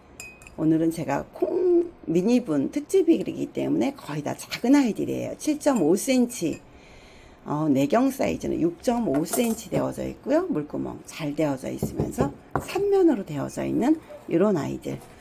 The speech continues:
요거는 개당 만 육천 원씩. 그러면 육만 사천 원 나오죠. 바이스 공방분은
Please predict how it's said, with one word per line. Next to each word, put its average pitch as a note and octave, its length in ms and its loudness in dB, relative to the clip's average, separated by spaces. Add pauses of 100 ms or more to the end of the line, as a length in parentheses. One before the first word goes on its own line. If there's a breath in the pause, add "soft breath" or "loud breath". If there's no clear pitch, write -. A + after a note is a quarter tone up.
(220 loud breath)
요거는 C4 360 2
개당 E3+ 360 0
만 C#3+ 280 4
육천 G3+ 380 -2
원씩. C3+ 500 -6
그러면 F#3 440 -2 (480 loud breath)
육만 A3 560 2 (640)
사천 E4+ 380 0
원 C#4+ 160 2
나오죠. C3+ 520 -6
바이스 G#3+ 380 -2
공방분은 D3+ 800 -2